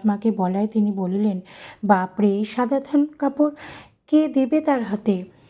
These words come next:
এদিকে গোলাপ মা আসিয়া দেখেন, মা নিজের কাপড়গুলি পাড় ছিঁড়িয়া সরু করিয়া লইয়াছেন। সেই অবধি মা খুব সরু লাল পেড়ে কাপড়ই পরিতেন। তৃতীয় দিন মধ্যাহ্নে ঠাকুরের অস্থির কলসের সম্মুখে ভোগ নিবেদন করা হয়।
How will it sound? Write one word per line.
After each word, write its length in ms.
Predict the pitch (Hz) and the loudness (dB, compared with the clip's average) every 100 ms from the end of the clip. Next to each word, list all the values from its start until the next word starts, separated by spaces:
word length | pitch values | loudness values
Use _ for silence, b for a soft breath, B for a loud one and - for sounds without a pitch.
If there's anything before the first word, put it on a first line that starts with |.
| b _ | b _
এদিকে 300 | 202 196 196 | -2 0 -2
গোলাপ 280 | 196 190 190 202 | -2 -2 -2 0
মা 100 | 190 | -2
আসিয়া 300 | 190 208 196 | 0 0 0
দেখেন, 480 | 196 190 247 214 190 B B - | -2 0 2 2 -2 B B 0
মা 240 | 202 190 | 0 0
নিজের 340 | 190 196 196 190 | -2 -2 -2 0
কাপড়গুলি 580 | 190 180 196 196 196 202 | 0 0 -2 -2 -2 0
পাড় 300 | 196 180 180 | 0 0 -4
ছিঁড়িয়া 360 | - 202 190 214 | -4 -2 0 -2
সরু 280 | 226 208 190 | 0 0 0
করিয়া 380 | 190 185 196 247 | -2 0 0 0
লইয়াছেন। 600 | 202 185 180 - 185 185 B B B | -2 -4 -6 -4 -6 -6 B B B
সেই 280 | - 277 277 | -2 0 2
অবধি 240 | 285 294 302 | 0 0 0
মা 240 | 233 220 | 0 -2
খুব 160 | 220 254 | -2 -4
সরু 440 | - 226 196 220 | 0 2 2 0
লাল 220 | 226 190 180 | 0 -2 -2
পেড়ে 240 | 202 202 214 | -2 0 0
কাপড়ই 400 | 190 - 190 214 | -2 -2 -2 0
পরিতেন। 520 | 196 175 170 185 175 - B B B B B - | 0 -4 -4 -4 -6 -10 B B B B B 2
তৃতীয় 360 | 285 285 302 311 | 4 4 2 2
দিন 200 | 302 285 | 0 0
মধ্যাহ্নে 600 | 226 220 254 262 220 220 | -2 -2 0 0 0 -2
ঠাকুরের 440 | 208 208 220 233 | -2 2 2 0
অস্থির 440 | 233 214 214 262 254 | 0 0 0 -4 2
কলসের 480 | 220 190 196 240 | 2 2 -2 -4
সম্মুখে 500 | 233 240 233 240 233 | -2 0 0 0 -2
ভোগ 260 | 190 196 190 | -2 -2 -2
নিবেদন 420 | 202 196 190 190 | -2 -2 -2 -2
করা 300 | 185 196 190 | -2 -2 -2
হয়। 300 | 185 190 196 | -2 -4 -6